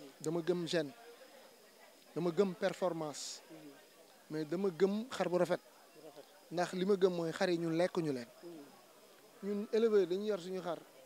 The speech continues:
mar day taal yàlla na jeex ba mu xëy dee, mais lekkuñu ko. Buñ ko lekkee rek dañoo amul pexe. Kon xam nga xar yi lekkuñu leen, dañu fexe ba tout le temps ñuy rafet.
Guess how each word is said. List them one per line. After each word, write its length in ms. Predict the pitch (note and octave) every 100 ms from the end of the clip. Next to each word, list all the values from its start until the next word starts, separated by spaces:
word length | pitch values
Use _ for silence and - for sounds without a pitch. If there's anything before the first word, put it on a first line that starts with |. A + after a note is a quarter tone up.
| - - - F3
mar 180 | G3 G3
day 160 | F#3+
taal 240 | F3+ F3 E3+
yàlla 220 | F3 F3
na 80 | E3+
jeex 200 | E3+ D#3+
ba 120 | E3+
mu 80 | F#3+
xëy 200 | F3+ E3
dee, 160 | D3+ D3
mais 180 | D3+ D3
lekkuñu 380 | E3 - D3
ko. 100 | - F3 E3 E3+ D3+ - - - E3 -
Buñ 120 | F#3+ A3
ko 100 | A3+
lekkee 360 | A3 - F#3+
rek 120 | E3+ D#3+
dañoo 220 | E3 E3+
amul 180 | E3+ D#3+
pexe. 240 | - C#3+ B2+ - - D3+ D3+ D3 - - - -
Kon 160 | E3+ E3
xam 140 | A3+
nga 100 | A#3
xar 160 | A#3+ B3
yi 80 | G3
lekkuñu 360 | G3 G#3 F#3
leen, 140 | C#3+ B2 - - - - -
dañu 140 | E3 F#3
fexe 220 | F#3+ F3+
ba 100 | D#3+
tout 140 | -
le 60 | G3
temps 160 | F#3 D#3
ñuy 140 | D3+
rafet. 200 | D3 -